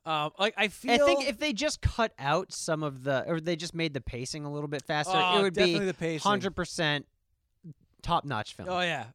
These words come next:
Speaker 1: absolutely.
Speaker 2: Hundred percent.
Speaker 1: Um, yeah, this movie
Speaker 2: How
Speaker 1: really
Speaker 2: long is it? I
Speaker 1: could have been good.
Speaker 2: approximately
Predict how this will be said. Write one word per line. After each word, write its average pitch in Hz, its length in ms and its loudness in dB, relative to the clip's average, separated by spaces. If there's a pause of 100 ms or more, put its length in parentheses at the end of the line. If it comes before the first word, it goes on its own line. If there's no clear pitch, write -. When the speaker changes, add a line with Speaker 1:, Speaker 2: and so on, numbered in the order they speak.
(100)
Speaker 1:
absolutely. 165 460 -4
Speaker 2:
Hundred 127 200 -4
percent. - 260 -10 (440)
Speaker 1:
Um, 156 360 0
yeah, 196 140 0
this 220 200 -4
movie 202 500 -4
Speaker 2:
How 190 120 4
Speaker 1:
really 175 140 6
Speaker 2:
long 156 160 4
is 101 160 0
it? 95 120 -2
I 123 60 2
Speaker 1:
could 170 100 0
have 147 80 -6
been 139 140 -6
good. 139 160 0
Speaker 2:
approximately 165 880 2